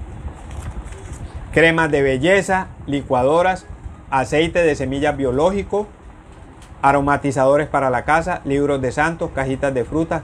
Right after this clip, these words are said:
toallas de felpa, vajillas, jarrones chinos, leña, mermelada, pollos de corral, jabones, gel de ducha, almanaques, abanicos sevillanos, queso campesino, organizador de zapatos, bulbos de flores.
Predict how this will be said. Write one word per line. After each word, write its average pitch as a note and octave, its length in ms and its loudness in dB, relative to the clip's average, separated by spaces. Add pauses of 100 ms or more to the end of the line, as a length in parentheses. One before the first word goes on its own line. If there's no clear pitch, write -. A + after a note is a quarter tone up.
(100)
toallas C3 360 2
de B2 120 -2
felpa, D#3+ 360 -2
vajillas, D#3 560 0 (220)
jarrones B2+ 380 0
chinos, D#3+ 380 0
leña, D3+ 440 0
mermelada, C#3 720 0 (320)
pollos C#3 280 4
de C#3 100 0
corral, C#3 400 2
jabones, C#3+ 520 0
gel C#3 160 0
de C3+ 80 0
ducha, E3 400 -2 (200)
almanaques, B2+ 640 0
abanicos B2+ 500 -2
sevillanos, D3+ 640 0 (840)
queso F3+ 340 4
campesino, E3 640 -2
organizador C3 600 -2
de D3+ 140 0
zapatos, D#3 500 2
bulbos C#3 420 0
de A#2+ 140 -2
flores. G#2+ 320 -2